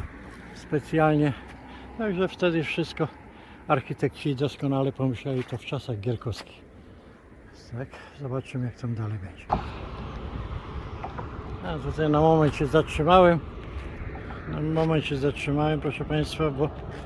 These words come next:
A widzimy, że tutaj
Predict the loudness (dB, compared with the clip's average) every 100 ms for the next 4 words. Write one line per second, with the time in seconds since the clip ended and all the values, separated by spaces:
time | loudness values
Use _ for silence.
0 | -10 -10 -8 0 2 2 0 -8 -10 -10
1 | -10 -12 -10 -10 -10 -10 -12 -12 -10 -10
2 | -12 -12 -12 -12 -12 -12 -12 -12 -12 -12
3 | -12 -14 -12 -12 -12 -10 -12 -12 -12 -12
4 | -12 -12 -12 -10 -2 2 4 4 4 2
5 | 2 4 4